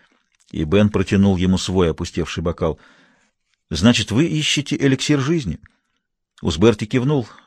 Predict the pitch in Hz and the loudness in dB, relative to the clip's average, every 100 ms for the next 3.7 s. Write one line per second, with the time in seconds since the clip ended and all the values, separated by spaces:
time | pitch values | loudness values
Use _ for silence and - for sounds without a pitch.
0 | - - 120 120 120 127 - 160 180 110 | -18 -6 -2 0 2 0 -2 -2 -2 -2
1 | 78 - 78 - - _ _ _ _ - | -6 -8 -12 -12 -16 _ _ _ _ 4
2 | 123 117 170 175 190 233 - 180 180 190 | 4 6 6 6 6 6 4 0 2 2
3 | 214 165 170 - 147 123 113 | 2 0 -2 0 0 0 -2